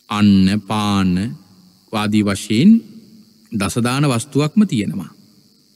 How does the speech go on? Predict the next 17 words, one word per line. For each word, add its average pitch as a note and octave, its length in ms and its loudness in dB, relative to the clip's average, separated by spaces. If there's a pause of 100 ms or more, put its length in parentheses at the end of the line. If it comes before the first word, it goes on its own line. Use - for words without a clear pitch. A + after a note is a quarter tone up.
(240)
ඒතකොට G#3 320 0
ඒවා A3+ 460 4 (600)
අපි E3 220 -4
කරන්න G2+ 360 -4
ඕන. E2 220 -18 (640)
ඉතින් C3+ 120 -8
ඒ A#2 160 2
තුලින් B2+ 380 0
පින්වතුනි G#2 560 -4 (600)
අපිට G2 320 -8
ඒ - 720 -6
සැප - 220 -2
ලබන්න C3+ 420 -2
පුළුවන්. - 360 -8 (1000)
හරියට E3+ 600 2
පින් C3+ 240 4
කරගත්තොත් A2+ 760 -4